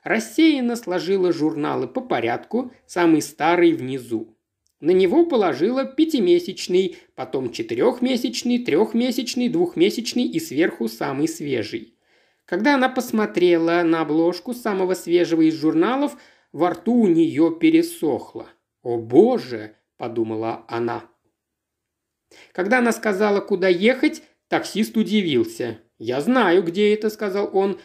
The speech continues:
«Просто вы не похожи на тех, кто обычно туда ездит». «Я знаю, куда еду», уверенно произнесла Харриет, отчего ее голос сделался еще ниже.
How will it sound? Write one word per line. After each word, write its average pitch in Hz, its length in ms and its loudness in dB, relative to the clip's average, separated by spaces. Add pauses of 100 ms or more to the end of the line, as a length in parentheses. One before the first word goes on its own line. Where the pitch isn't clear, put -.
(240)
«Просто 175 300 2
вы 202 100 0
не 196 100 -2
похожи 220 480 0
на 160 160 2
тех, 156 360 -2
кто 147 200 -4
обычно 147 440 -2
туда 151 240 -4
ездит». 117 640 -2 (340)
«Я 277 180 2
знаю, 262 380 4
куда 156 240 -4
еду», 131 500 -4 (200)
уверенно 139 480 -2
произнесла 139 600 -2
Харриет, 208 580 0
отчего 165 460 2
ее 156 340 2
голос 214 440 0
сделался 160 640 0
еще 120 460 -6
ниже. 110 440 -2